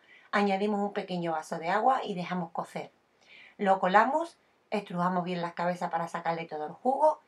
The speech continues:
y reservamos. En la sartén ponemos el sofrito triturado, añadimos el whisky, un poquito de pimentón dulce y picante. El picante es opcional. Eh, yo usé las escamas esas,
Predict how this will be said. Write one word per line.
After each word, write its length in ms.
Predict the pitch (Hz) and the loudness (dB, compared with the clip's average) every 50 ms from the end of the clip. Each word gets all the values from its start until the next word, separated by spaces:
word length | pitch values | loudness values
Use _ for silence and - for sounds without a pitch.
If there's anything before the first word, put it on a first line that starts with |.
| _ _ _ | _ _ _
y 80 | - 202 | -8 -6
reservamos. 600 | 185 180 175 - - 165 151 147 147 143 123 123 - _ _ _ _ _ _ _ _ _ _ _ _ - _ _ _ _ _ - | -4 -4 -6 -4 -4 -6 -4 -4 -8 -8 -10 -14 -18 _ _ _ _ _ _ _ _ _ _ _ _ -20 _ _ _ _ _ -2
En 280 | - 240 240 226 220 214 | 2 2 2 4 4 6
la 680 | 202 196 190 185 180 175 175 180 180 180 170 165 170 | 6 6 8 6 6 6 6 6 4 4 4 0 -2
sartén 540 | - 202 185 190 - - 226 240 247 262 262 | 2 2 2 2 4 0 0 0 0 -2 -2
ponemos 380 | - 196 190 185 190 185 180 180 | -2 -2 0 0 0 0 0 -2
el 100 | 180 180 | -2 -4
sofrito 460 | - 190 170 - 202 180 - 185 180 | -8 -10 -10 -8 -12 -6 -6 -6 -6
triturado, 680 | - - 170 - 170 165 196 233 254 285 302 311 - - _ _ _ _ _ _ _ - | -6 -10 -12 -10 -6 -2 0 2 2 2 2 0 -2 -4 _ _ _ _ _ _ _ -6
añadimos 640 | - 202 202 196 190 185 175 180 185 185 180 175 165 | -2 -2 0 0 0 -2 -2 -2 -2 -2 -2 -4 -4
el 100 | 170 170 | -4 -6
whisky, 580 | 170 165 220 247 240 - - - 277 269 254 - _ _ | -4 -4 -4 -6 -6 -8 -12 -10 -10 -10 -10 -14 _ _
un 140 | - 214 - | -6 -6 -4
poquito 360 | - 202 - 196 190 - 185 | -4 -6 -8 -8 -6 -6 -6
de 100 | 180 180 | -6 -6
pimentón 500 | 175 - 170 175 170 165 - 175 170 170 | -6 -4 -4 -4 -4 -4 -4 -4 -6 -4
dulce 260 | 160 180 180 - - 180 | -4 -6 -8 -8 -8 -10
y 40 | 175 | -10
picante. 600 | - - - 185 185 180 175 - 170 165 - - _ _ _ _ _ _ _ - | -10 -4 2 2 2 2 0 -4 -8 -10 -10 -12 _ _ _ _ _ _ _ -6
El 160 | - 202 185 | -4 -4 -4
picante 380 | 185 202 - 214 220 220 - 240 | -4 -2 0 0 0 0 0 -4
es 60 | 220 | -4
opcional. 480 | 202 214 202 - 208 170 151 135 - - _ _ _ _ _ _ _ _ _ _ - | -4 -4 -6 -6 -8 -8 -8 -8 -14 -14 _ _ _ _ _ _ _ _ _ _ -4
Eh, 460 | 214 202 196 196 196 185 185 180 180 | -2 0 0 0 0 0 -2 -2 -2
yo 140 | 196 196 196 | -2 -2 -4
usé 300 | 190 185 - 208 196 196 | -4 -4 -2 -2 -2 0
las 200 | 190 185 180 185 | 0 -2 -2 -2
escamas 480 | 180 - - - 185 175 175 170 170 233 | -6 -8 -6 -6 -4 -4 -4 -4 -2 -2
esas, 400 | 240 247 247 - 294 285 285 | -2 -2 0 2 2 2 2